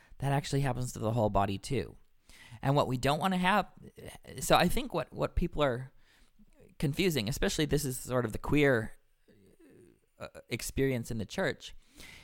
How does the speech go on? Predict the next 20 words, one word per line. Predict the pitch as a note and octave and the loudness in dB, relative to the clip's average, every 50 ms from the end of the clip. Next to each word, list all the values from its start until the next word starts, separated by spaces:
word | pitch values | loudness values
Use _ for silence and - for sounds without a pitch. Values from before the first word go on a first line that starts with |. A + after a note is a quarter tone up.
| - | -2
It | - D3 | -2 0
isn't | - C#3 A#3 C4+ C#4 C#4 G#3+ F3+ | 2 4 2 2 2 -2 -4 -4
that | - - D#3 A2 | 0 0 0 0
we're, | - D3 D#3 E3 E3+ E3 D#3+ D3+ - - | 2 0 2 4 4 4 2 0 -2 -4
we're | - C#3+ D3 C#3+ D3 | -8 -4 -2 0 2
here | D3 D3+ D#3 D#3 D3 C#3+ C#3+ C3+ - _ _ _ - | 2 2 4 4 4 4 2 0 -2 _ _ _ -12
and | - A2+ B2+ B2 | -8 -6 -6 -4
we're | A#2+ B2 A#2+ | -2 -4 -6
queer | - - - D#3 D#3 D3 C3+ | -4 0 2 4 6 6 6
and | - C3 C3 | 4 4 2
we're | B2 A#2+ | 0 0
complaining | - D3 C3 - - D#3 D#3+ D#3+ D#3+ C#3+ | 0 4 6 6 6 6 4 2 2 2
that | C3+ - - | 2 0 2
we're | B2+ C3+ | 0 0
not | C3 B2 A#2+ B2 C3 B2 G2+ - - - - - - - - - - _ - | 2 4 6 8 8 6 6 4 -2 -12 -14 -12 -14 -16 -20 -20 -20 _ 0
the | - G#2 G2+ G#2 G2+ G2 - _ - _ - - | 0 2 2 2 -2 -4 -6 _ -20 _ -8 -2
eyes | - A#2 A#2+ B2+ B2 A#2 A#2 | 0 2 4 4 4 4 2
or | A2+ G2+ | 0 -2
the | F2 G#2 | -2 -4
head. | - - D#3+ D#3 C3 G2+ F2 E2 | -2 2 4 4 4 4 2 -2